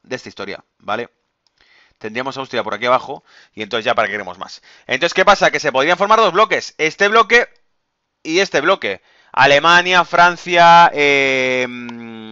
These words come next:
Bélgica, Holanda y por el otro lado Polonia, República Checa, Eslovaquia, Hungría. Y espérate que no se sumase a ese bloque. ¿Quién? El euroescéptico número uno que podría ganar las elecciones. ¿En dónde? En Italia, por aquí abajo, Berlusconi, ¿vale?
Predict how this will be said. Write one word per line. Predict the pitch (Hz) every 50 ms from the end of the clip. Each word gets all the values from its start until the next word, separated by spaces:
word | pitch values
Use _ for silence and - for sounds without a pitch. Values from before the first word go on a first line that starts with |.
| 107 - -
Bélgica, | 113 135 170 175 160 - 185 170 - 170 170 170 170 170 170 170 - _ _ _ _
Holanda | - 139 156 170 180 180 175 175 190 202 208 202 -
y | - 135 123
por | - 123 120
el | 123 131
otro | 139 131 147 147
lado | 147 147 156 156
Polonia, | - 139 127 127 135 135 139 139 143 143 135
República | 127 120 113 123 127 127 123 135 127
Checa, | - 143 135 - 143
Eslovaquia, | 131 117 117 113 127 135 - - 123
Hungría. | 117 120 127 131 131 139 139 - _ _ _ _
Y | - 123 123
espérate | - - - 165 160 160 165 160 165 165 147 - _ _
que | - 143 135
no | 151 143
se | 147 151
sumase | 139 151 151 147 143 147
a | 143
ese | 143 147
bloque. | 147 147 143 139 - 147 147 143 -
¿Quién? | - 180 175 147 127 -
El | 135 123 123
euroescéptico | 127 131 131 120 - 170 156 - 175 165 170
número | 165 170 165 160 160 160
uno | 156 156 160 156
que | 160 131
podría | 143 139 120 123 127
ganar | 127 139 139 139
las | 143 -
elecciones. | 165 151 139 151 156 160 151 - _ _ _ _ _
¿En | 127 135 139
dónde? | 175 196 208 220 208 - - _ _ _ _
En | - 151 160 165
Italia, | 160 - 196 208 214 220 208 190
por | 175 170
aquí | 156 - 175
abajo, | 185 202 208 180 - 180 170 147 110 - _ _ _ _ -
Berlusconi, | 139 147 151 143 - - 185 185 160 107 85 - _ _ _ _ _ _ _
¿vale? | - 107 120 139 170 180